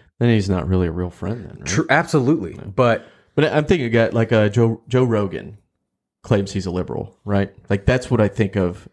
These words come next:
Speaker 1: a reasonable thinking
Speaker 2: But is he
Speaker 1: liberal.
Speaker 2: anymore? Like,
Speaker 1: I think he's gone more towards maybe the center.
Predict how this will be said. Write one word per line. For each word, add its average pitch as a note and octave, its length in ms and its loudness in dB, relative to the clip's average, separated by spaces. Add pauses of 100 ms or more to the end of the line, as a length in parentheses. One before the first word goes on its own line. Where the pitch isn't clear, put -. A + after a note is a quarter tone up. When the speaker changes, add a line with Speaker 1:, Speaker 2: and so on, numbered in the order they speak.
Speaker 1:
a G#2 80 0
reasonable G2 720 0
thinking F#2 600 -4 (100)
Speaker 2:
But C#3+ 180 -2
is C3+ 220 -2
he F#3+ 180 0
Speaker 1:
liberal. F#3 120 2
Speaker 2:
anymore? F#3+ 400 2
Like, A#2 260 -2
Speaker 1:
I A#2 80 2
think E3+ 220 2
he's D3 340 4
gone A#2 420 2
more G#2+ 300 4
towards G2+ 440 0
maybe G#2 280 2
the F#2+ 120 -2
center. B2 520 0